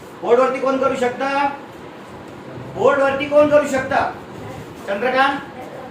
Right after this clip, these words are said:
बोर्डवर कोण करू शकतं? मग दाखवू नका.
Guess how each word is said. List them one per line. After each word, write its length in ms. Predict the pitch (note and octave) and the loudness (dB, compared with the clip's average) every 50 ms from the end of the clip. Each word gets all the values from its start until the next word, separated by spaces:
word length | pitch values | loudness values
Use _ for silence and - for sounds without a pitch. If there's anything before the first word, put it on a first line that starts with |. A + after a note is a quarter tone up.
| - - - - - - - - - - - - - - - - - | -16 -16 -16 -14 -14 -14 -14 -14 -16 -16 -18 -18 -18 -18 -16 -14 -6
बोर्डवर 400 | - G3+ B3 C#4+ D4 D#4 D#4+ D#4 | 0 4 6 6 6 6 6 4
कोण 180 | - C#4 C4+ C#4 | 4 4 2 2
करू 180 | C4+ C4+ B3+ | 2 2 0
शकतं? 300 | - G#3 G3+ G3+ G3+ G3 | 0 -2 -4 -4 -4 -4
मग 120 | G#3 A3 A3 | -4 -2 0
दाखवू 260 | A3+ A3 A3 A#3 A#3 | 2 2 2 0 -2
नका. 220 | G3+ G3 - - | -2 -2 -4 -4